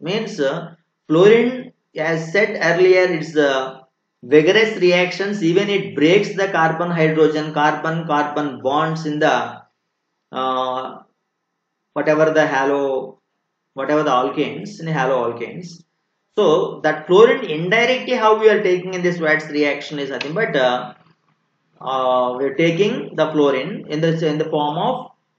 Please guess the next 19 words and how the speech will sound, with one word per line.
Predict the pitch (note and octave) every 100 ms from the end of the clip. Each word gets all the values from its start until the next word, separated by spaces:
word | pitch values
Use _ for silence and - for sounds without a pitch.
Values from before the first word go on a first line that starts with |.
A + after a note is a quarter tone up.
| -
mercurous | C#3 F#3 G#3+ A#3+ A#3 -
fluoride, | D#3+ C#3+ C3+ E3+ D#3 - _
antimony | D3 F3+ G#3 A3 A3 A3
fluoride, | G#3+ F3 C#3+ C#3+ G#3 G#3+ G#3 _ _ _ _ _ _ _ -
arsenic | D3+ F#3+ G#3+ A3 G#3
fluoride, | F3+ C#3+ D3+ G3+
silver | G#3 F3+ F3+
fluoride, | F3+ E3+ D3+ F3+
et | C#3+
cetera. | D#3+ C#3
Anything | C#3 G3 A3 A3+
you | G3 F3
can | D3+ D3
take | C3+ C#3+ D3+
in | C3
this | C#3 D3 -
to | C3+
get, | B2+ D3+ D#3
uh, | B2+ A#2 A#2+